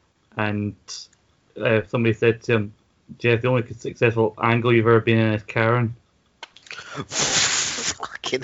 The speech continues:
Speaker 2: hell. <laughs>
Speaker 1: I was in,
Speaker 2: Oh my
Speaker 1: I was in,
Speaker 2: God.
Speaker 1: I was in the middle of Tesco listening to that, and I audibly, like, pulled a face, which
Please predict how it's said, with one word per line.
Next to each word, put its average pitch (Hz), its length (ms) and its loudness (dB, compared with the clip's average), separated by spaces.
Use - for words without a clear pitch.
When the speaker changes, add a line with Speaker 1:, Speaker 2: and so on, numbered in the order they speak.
Speaker 2:
hell. - 560 6
<laughs> - 80 -2
Speaker 1:
I 151 80 4
was 175 100 4
in, 151 60 2
Speaker 2:
Oh 147 200 2
my 113 60 6
Speaker 1:
I 147 60 6
was 170 120 0
in, 160 60 -2
Speaker 2:
God. 113 300 4
Speaker 1:
I 131 60 -2
was 165 120 -2
in 170 60 -4
the 156 40 -2
middle 143 180 2
of 117 140 2
Tesco 117 360 0
listening 127 300 0
to 127 120 0
that, 113 280 0
and 113 140 2
I 110 160 4
audibly, 117 420 0
like, 113 200 4
pulled 123 220 0
a 110 60 4
face, 117 400 0
which - 260 -8